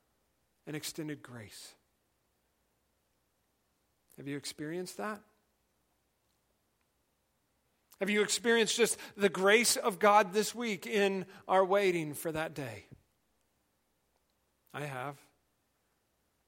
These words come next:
The sun came up most mornings this week. Oh, actually, it came up every morning this week. Isn't that amazing?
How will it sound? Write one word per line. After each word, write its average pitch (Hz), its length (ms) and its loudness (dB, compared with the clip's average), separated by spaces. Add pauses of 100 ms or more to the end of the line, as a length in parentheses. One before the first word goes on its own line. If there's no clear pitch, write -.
(640)
The - 60 -10
sun 165 320 -2
came 170 260 -4
up 185 120 -2
most 180 300 -4
mornings 147 580 -6
this 127 200 -14
week. 117 300 -20 (1500)
Oh, 196 80 2
actually, 220 480 6
it 220 100 2
came 220 200 0
up 208 220 0
every 240 380 0
morning 240 540 -2 (200)
this 135 240 -8
week. 117 320 -14 (1600)
Isn't 240 120 -10
that 240 100 -2
amazing? 151 600 -10